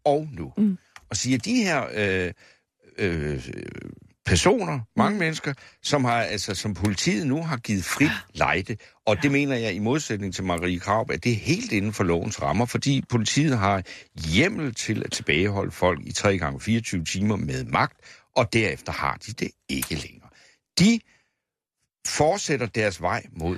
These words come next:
Speaker 1: Sverige. Hvad vil du gøre ved dem? Altså, hvad skal de gøre? Fordi svenskerne har jo trods alt, selvom de er meget, ellers er,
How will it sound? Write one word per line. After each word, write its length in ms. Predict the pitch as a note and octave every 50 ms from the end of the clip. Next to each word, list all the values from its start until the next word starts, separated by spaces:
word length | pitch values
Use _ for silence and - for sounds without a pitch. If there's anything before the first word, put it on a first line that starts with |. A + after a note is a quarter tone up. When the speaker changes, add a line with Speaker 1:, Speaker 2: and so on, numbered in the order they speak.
| - -
Speaker 1:
Sverige. 440 | - - - C#2 B1+ - - - - - - - _ F#3
Hvad 120 | B2+ D3 F3+
vil 100 | G#3+ G3 F3+ E3
du 80 | C3 F#2+ -
gøre 340 | - C#2 D2 E2 F#2+ A2+ G#2
ved 120 | F#2+ F#2+
dem? 160 | - A#2 G2+ - _ _ -
Altså, 180 | - E2+ G#2
hvad 100 | A2+ C#3
skal 180 | C#3 - - D3
de 60 | C3+
gøre? 200 | C3+ B2+ B2 A2+ A2 - - -
Fordi 280 | - C3+ A2+ A#2 C3+ B2
svenskerne 480 | - A#2 C3+ D3+ D3+ - F3 D#3 C3+
har 180 | A#2 G#2 A2 A2
jo 160 | G2+ G2 G2+ - _ -
trods 340 | - - C#3+ D#3+ D#3+ D3
alt, 180 | C3 A2 G#2+ G2+
selvom 300 | G#2 A#2 B2 B2+ A#2 A2+
de 200 | G#2+ A2+ A2+ G#2+
er 120 | G2+ G#2 G2+
meget, 400 | G2+ F#2+ G2 G#2+ B2 - - A2+
ellers 480 | G#2+ C2 F2+ G2+ F#2 G#2+ A#2+ A2+ G#2
er, 180 | - D2 E2+ F2